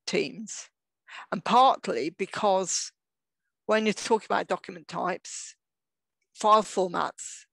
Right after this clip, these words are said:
are very important to people that are using computers. And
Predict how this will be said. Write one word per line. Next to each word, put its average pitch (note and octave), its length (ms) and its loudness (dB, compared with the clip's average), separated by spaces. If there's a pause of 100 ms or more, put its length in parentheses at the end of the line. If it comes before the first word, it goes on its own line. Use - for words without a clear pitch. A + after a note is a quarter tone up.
(120)
are F#3+ 80 -2
very F#3 300 2
important F#3+ 640 -4 (240)
to F#3 80 -12
people F#3 300 -2
that F3+ 120 0
are E3+ 420 2
using F#3+ 300 -8
computers. - 760 -2 (1500)
And F3 540 2